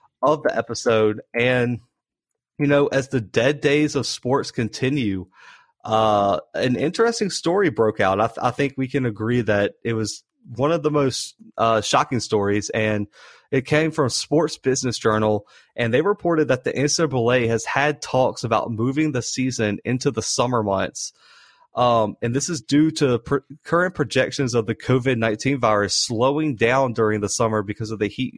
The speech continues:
humidity, and ramping back up this fall and winter. Uh, this would cause m-, many teams to go into overdrive to try to get younger players ready that have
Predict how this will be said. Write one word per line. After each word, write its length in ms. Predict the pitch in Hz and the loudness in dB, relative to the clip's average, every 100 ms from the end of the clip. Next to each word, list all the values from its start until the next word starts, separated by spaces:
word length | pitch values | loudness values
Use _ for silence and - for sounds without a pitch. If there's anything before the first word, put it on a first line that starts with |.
| 110 | -10
humidity, 560 | - 117 120 113 107 - | -6 -2 -2 -2 -2 -2
and 240 | 107 98 | -4 0
ramping 340 | 113 120 135 117 | 2 2 0 0
back 240 | 110 101 | 2 2
up 340 | 113 104 - _ - _ | 2 2 0 _ -20 _
this 180 | 113 - | -6 -4
fall 340 | - 117 113 | 0 2 2
and 120 | 101 92 | 0 -2
winter. 460 | 117 - 92 - _ _ _ _ _ _ _ - | -6 -4 -6 -8 _ _ _ _ _ _ _ -2
Uh, 240 | 123 127 | 2 2
this 260 | 113 143 - | 2 0 0
would 140 | 294 | -4
cause 300 | - 180 156 | 0 2 2
m-, 180 | 123 113 - | -2 -8 -10
many 480 | 143 117 135 165 160 | -4 0 2 2 0
teams 480 | - 147 143 123 - | 0 0 2 -2 -4
to 80 | |
go 200 | 117 120 | 0 2
into 240 | 127 117 - | 2 0 0
overdrive 640 | 123 120 117 113 104 101 - | 0 -2 0 2 2 2 -2
to 80 | |
try 200 | - 120 | -2 0
to 100 | 120 | 0
get 260 | 113 120 107 | 0 -2 -2
younger 280 | 117 127 127 | -2 0 -2
players 380 | - 123 110 98 | 0 0 0 0
ready 300 | 120 120 92 | 0 0 0
that 300 | 104 101 - _ _ - | 2 0 -2 _ _ -8
have 220 | 117 120 | -4 -4